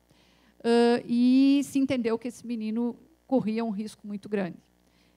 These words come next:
Então, se, ãh, colocou temporariamente no acolhimento, pelo menos até que, talvez na expectativa que a mãe pudesse sair da internação, e, bom, a mãe não, não conseguiu sair. Ãh,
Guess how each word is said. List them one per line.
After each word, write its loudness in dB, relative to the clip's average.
Então, -2
se, -6
ãh, -4
colocou 0
temporariamente -8
no -2
acolhimento, -2
pelo -4
menos -4
até -8
que, -8
talvez -6
na -4
expectativa -10
que -18
a -10
mãe -4
pudesse -10
sair -6
da -6
internação, -4
e, -4
bom, -4
a -8
mãe -10
não, -14
não -10
conseguiu -10
sair. -6
Ãh, 2